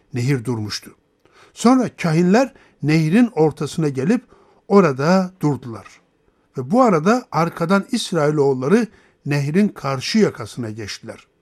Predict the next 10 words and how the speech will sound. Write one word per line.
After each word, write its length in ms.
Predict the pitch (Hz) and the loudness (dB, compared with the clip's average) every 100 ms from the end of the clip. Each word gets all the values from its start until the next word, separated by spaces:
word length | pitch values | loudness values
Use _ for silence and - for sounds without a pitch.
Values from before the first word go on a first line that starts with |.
| _ _ | _ _
Sonra 420 | - - 160 143 202 | -6 -2 0 0 -2
orada 600 | - 156 147 147 226 208 | 0 0 0 2 0 0
bunun 360 | 156 170 190 143 - | 0 2 2 0 -2
anılması 520 | 151 156 151 135 135 | 0 2 0 -6 -10
için 320 | - 240 - _ _ - | -2 0 -2 _ _ -4
taşlardan 720 | 151 - 147 127 131 175 123 | -4 -2 -4 -2 0 -2 -2
bir 160 | 123 - | -8 -6
anıt 400 | 127 139 - - | -4 -4 -6 -12
yaptılar. 440 | 104 _ 101 92 - _ _ _ _ _ - | -12 _ -20 -20 -20 _ _ _ _ _ -4
Şimdi 420 | - 294 233 | 2 2 2